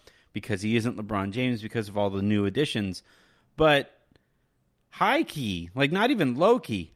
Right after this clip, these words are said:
high key, the Lakers made a giant investment into this kid,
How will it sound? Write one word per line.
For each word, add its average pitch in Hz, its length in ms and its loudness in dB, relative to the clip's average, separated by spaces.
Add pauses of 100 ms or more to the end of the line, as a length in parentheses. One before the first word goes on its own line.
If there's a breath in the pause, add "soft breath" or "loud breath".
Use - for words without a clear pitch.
(100)
high 294 280 2
key, 101 480 -4 (360)
the 139 100 0
Lakers 202 380 2
made 147 180 0
a 120 80 2
giant 131 600 0
investment 127 580 -2
into 95 240 -4
this 90 260 -6
kid, 87 360 -6